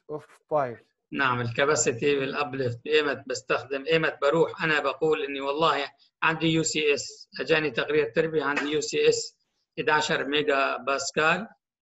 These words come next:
Speaker 2: عندي ار كيو دي، آه، أربعة وثلاثين، عندي ريكفري خمسين بالمية. هل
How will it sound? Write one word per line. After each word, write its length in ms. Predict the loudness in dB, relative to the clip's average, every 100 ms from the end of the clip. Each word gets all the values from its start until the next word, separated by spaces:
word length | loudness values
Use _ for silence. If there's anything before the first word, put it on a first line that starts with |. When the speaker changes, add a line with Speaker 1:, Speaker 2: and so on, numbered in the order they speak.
| _
Speaker 2:
عندي 280 | -2 0 2
ار 160 | 2 0
كيو 280 | -4 -6 -4
دي، 460 | -2 -2 -2 -10 _ _ _ _ _ _ _ -2
آه، 460 | 2 2 2 0
أربعة 320 | 0 4 4 4
وثلاثين، 840 | -2 -4 -4 -2 -2 0 0 -4 -14 _ _ _ -2
عندي 260 | 0 2 2
ريكفري 540 | 2 0 2 4 2
خمسين 460 | 0 -4 -2 -2 0
بالمية. 500 | -2 -2 -4 -6 -12 _ _ _ _ _ _ _ _ _ _ _ _ _ _ _ _ -2
هل 440 | 2 2 -2 -8